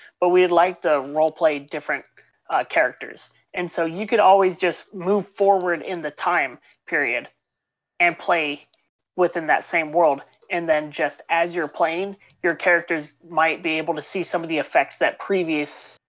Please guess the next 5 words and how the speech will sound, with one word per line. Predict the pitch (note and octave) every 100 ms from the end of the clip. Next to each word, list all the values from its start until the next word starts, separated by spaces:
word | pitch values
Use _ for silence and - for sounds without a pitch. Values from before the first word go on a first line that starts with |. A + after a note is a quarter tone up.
| _ -
campaigns | E3 D3 - E3 D3+
had | D3+ C3
led | C3 C#3 -
to. | - - - - - _ _ _ _ _ _ _ _ _ _ _ _ _ _ _ _ _ -
Um, | D3 C3